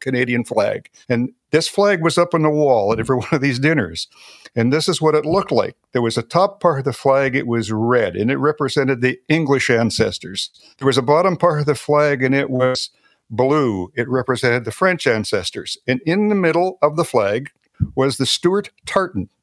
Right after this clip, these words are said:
and that was for the Scottish ancestors. Going diagonally down the flag were twelve stars in varying size who represented the minority groups in the country. And in the middle of the tartan was a gold maple leaf,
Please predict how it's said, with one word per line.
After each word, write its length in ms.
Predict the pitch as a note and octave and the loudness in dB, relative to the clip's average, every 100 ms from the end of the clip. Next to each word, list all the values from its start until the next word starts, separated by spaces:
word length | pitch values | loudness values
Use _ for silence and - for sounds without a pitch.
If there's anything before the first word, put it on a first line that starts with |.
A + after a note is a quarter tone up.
| _ | _
and 140 | B2 A#2 | -2 2
that 80 | C#3 | 2
was 100 | C#3 | 0
for 140 | D3+ | 0
the 60 | C#3 | 0
Scottish 500 | - G3 G#3 F3+ C#3+ | 0 0 2 2 2
ancestors. 800 | A#2+ A2+ A#2+ G#2 G#2 F2 - - - - - - _ | 0 2 0 0 -6 -6 -8 -12 -20 -20 -20 -20 _
Going 360 | B2+ D#3 G#3 G3 | 2 2 2 2
diagonally 640 | E3 D#3+ F3+ A3+ G3 F#3+ F3 | 2 4 2 2 0 0 2
down 320 | E3+ E3 D#3 | 2 2 0
the 60 | |
flag 580 | C#3 C#3 A#2+ B2 C#3+ C#3+ - | 0 2 4 2 0 -6 -4
were 400 | B2+ B2 B2 A#2 - | 0 2 0 -4 -14
twelve 420 | - D#3 D3+ D3+ | -2 0 0 -2
stars 640 | - C#3 C3 G#2+ F#2+ A2+ | 0 2 2 2 -2 -4
in 200 | - A2 | -4 -2
varying 400 | G#2+ C3 C#3+ D3 | 0 0 0 -2
size 580 | - C3 A2+ A2+ D3 - - - - _ _ | 0 2 2 0 -2 -6 -12 -20 -20 _ _
who 140 | C#3 | 0
represented 720 | C3+ E3+ F3+ D#3+ D#3+ D3 C3+ | 2 2 0 0 2 2 0
the 80 | C3+ | 0
minority 440 | C3 C3 C#3 C#3+ B2+ | 0 2 2 2 0
groups 380 | B2+ C3 - - | -2 -2 -6 -4
in 120 | B2 | -2
the 100 | A2 | -2
country. 440 | - D3 - - - _ _ - - _ | 0 -2 -2 -8 -10 _ _ -20 -20 _
And 160 | B2 A#2 | -2 0
in 120 | A#2+ | 0
the 60 | B2+ | 0
middle 360 | D3 F#3+ A3 | 2 2 2
of 140 | E3+ C#3+ | 0 -2
the 80 | |
tartan 580 | - D#3 C#3 C#3 D3 D3 | 0 0 0 -2 -2 -4
was 240 | B2 B2 - | -2 -2 -2
a 140 | B2 | -4
gold 440 | G#2 C#3 C#3 C#3+ C3 | 0 0 2 0 0
maple 360 | C#3 C#3 C#3 | 0 0 0
leaf, 360 | C3 C#3+ F#3+ | 0 -2 -4